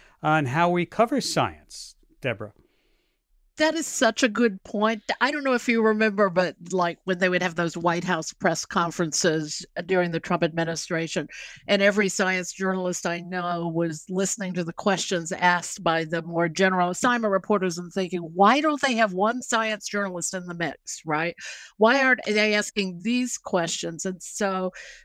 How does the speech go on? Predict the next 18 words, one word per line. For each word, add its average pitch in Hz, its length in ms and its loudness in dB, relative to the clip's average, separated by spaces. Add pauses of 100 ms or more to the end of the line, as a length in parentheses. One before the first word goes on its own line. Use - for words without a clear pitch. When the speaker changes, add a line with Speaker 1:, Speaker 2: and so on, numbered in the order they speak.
(140)
Speaker 2:
back 247 280 4
to 240 140 -2
Sabrina's 214 800 -2
point 214 460 -2
about 175 540 0
the 214 200 -2
understanding 208 1000 0
of, 170 260 -4 (240)
in 190 160 -2
the 185 100 -2
terms 196 360 0
of 185 60 -2
the 185 80 2
pandemic, 202 560 0
herd 196 240 2
immunity 214 640 2
or 175 120 2
vaccination 190 920 -2